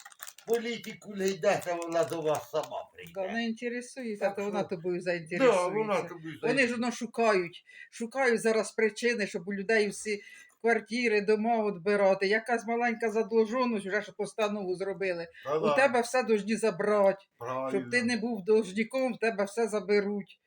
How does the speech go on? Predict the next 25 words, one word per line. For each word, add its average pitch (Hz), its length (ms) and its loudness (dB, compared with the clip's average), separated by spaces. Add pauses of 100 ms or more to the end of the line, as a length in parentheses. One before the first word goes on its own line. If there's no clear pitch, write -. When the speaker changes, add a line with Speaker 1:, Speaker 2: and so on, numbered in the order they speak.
Speaker 1:
А 131 240 0
оце, 151 280 0
що 156 160 -6
немає 143 580 -6 (760)
електрики, 127 920 -4
Speaker 2:
Це 269 280 4
Speaker 1:
я 285 120 4 (100)
Speaker 2:
пофіг. 220 220 6
Speaker 1:
понімаю, 156 480 2
роз-, 147 160 -2
Speaker 2:
Це 240 240 -2
ні. 202 360 -8
Speaker 1:
розбито, 156 760 -2
вони 175 240 -6
условія, 165 880 -4 (420)
е, 151 120 -4
по 190 160 -4
Speaker 2:
Ні, - 100 0
Speaker 1:
договору 165 480 2
Speaker 2:
ні, 254 100 -2
Speaker 1:
не 233 60 -2
Speaker 2:
ні, 220 60 0
ні, 226 40 -2 (200)
Speaker 1:
додержуються. 226 400 2
Speaker 2:
ні. 220 200 -8